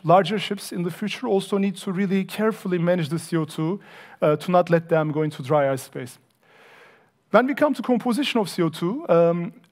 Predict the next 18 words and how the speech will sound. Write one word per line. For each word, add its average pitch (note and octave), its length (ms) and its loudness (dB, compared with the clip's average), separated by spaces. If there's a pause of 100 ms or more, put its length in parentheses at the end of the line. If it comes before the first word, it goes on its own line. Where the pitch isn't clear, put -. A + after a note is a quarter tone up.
(220)
C G#3+ 200 -4
O B3 60 0
two C4 240 -2
needs A#3 200 2
to G#3+ 100 -6
be G#3 380 0 (120)
very A3 280 2
close - 340 0
to F#3 100 -4
pure E3 220 -2
C D3 200 -6
O C#3+ 60 -2
two. B2+ 360 -8 (640)
Uh, D#3 400 2
this G3+ 280 -4
is G3 120 0
a G#3+ 140 6
whole A#3+ 520 -2